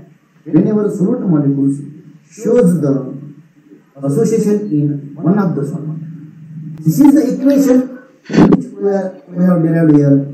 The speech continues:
for the condition that whenever solute molecules undergoes association. In the solvent B, number of the molecules which shows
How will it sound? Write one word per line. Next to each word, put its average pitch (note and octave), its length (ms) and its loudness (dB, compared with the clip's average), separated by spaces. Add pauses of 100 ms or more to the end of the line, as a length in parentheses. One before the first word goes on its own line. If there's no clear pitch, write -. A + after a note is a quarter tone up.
(720)
for F3 500 0
the C#3+ 160 -2
condition A3 460 0
that D#3 180 4 (420)
whenever A3 420 0
solute B3 400 2
molecules E3+ 560 0
undergoes D3 720 2 (100)
association. F2+ 640 -12 (240)
In G3+ 420 -4
the G#3+ 120 2
solvent E3 640 4
B, D3 60 6 (1900)
number G3 460 4
of A#3 280 -2
the - 340 -4 (800)
molecules F3 800 2 (120)
which F3+ 260 0 (100)
shows G3+ 680 0